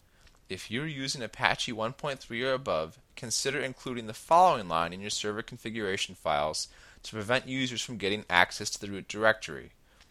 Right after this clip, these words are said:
User dir, spelled D I R, space disabled, space root.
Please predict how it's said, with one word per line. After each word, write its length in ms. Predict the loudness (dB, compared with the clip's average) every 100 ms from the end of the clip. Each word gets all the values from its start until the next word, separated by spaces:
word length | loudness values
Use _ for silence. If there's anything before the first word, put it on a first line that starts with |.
| -20 _
User 420 | -12 -6 -4 -4
dir, 400 | -2 2 4 4
spelled 540 | 0 -4 0 0 -2 -6
D 160 | 4
I 180 | 8 8
R, 440 | 8 6 6 2 -4 -16 _
space 540 | -4 -2 2 2 2
disabled, 680 | 0 2 4 4 2 -2 -6
space 460 | -6 -6 -4 -4 -4
root. 280 | -6 -8